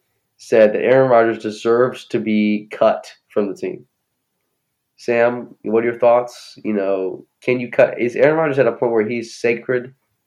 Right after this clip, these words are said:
from being traded or cut, or do you think that, you know,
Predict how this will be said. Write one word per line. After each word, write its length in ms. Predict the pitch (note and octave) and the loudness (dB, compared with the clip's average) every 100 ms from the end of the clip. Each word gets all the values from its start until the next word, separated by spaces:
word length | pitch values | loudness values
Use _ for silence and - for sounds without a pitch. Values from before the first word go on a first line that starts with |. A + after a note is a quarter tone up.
| _ | _
from 360 | _ A#2 A2 | _ 0 0
being 300 | G#2+ A2+ A2+ | 0 0 -2
traded 320 | G#2+ A#2+ A#2 A2+ | -4 -2 0 -2
or 80 | |
cut, 300 | A2 B2 A#2+ | -2 0 0
or 20 | G2 | -2
do 60 | |
you 100 | G2+ | -8
think 160 | A2+ G#2+ | -10 -6
that, 220 | G2 - | -6 -6
you 140 | - G#2 | -10 -8
know, 180 | F#2 | -8